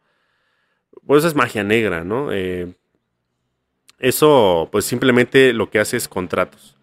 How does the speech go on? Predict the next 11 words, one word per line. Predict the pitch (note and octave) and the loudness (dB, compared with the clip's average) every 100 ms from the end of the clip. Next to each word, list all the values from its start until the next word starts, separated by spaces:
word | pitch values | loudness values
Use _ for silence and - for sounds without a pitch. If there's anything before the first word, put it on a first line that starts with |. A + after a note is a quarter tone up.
| _ _ _ _ | _ _ _ _
Ahora, | G2 F#2 F2 | -8 -6 -8
todos | _ - F3 G3 | _ 2 2 2
los | C#3+ - | 0 -4
contratos | G#2 F#2+ A2+ C3 - | -8 -4 -4 -6 -12
que | - F2 | -14 -16
existen | - - A2+ G#2 - A2 C3+ C3+ _ _ _ _ _ _ _ | -14 -12 -10 -10 -6 -6 -6 -12 _ _ _ _ _ _ _
se | - G2+ | -14 -4
basan | G2+ G#2 G#2 | -4 -2 -4
en | F#2 | -6
los | E2+ | -8
elementales. | F2+ F2+ F#2 - A2+ G2+ - _ | -8 -8 -8 -8 -8 -8 -14 _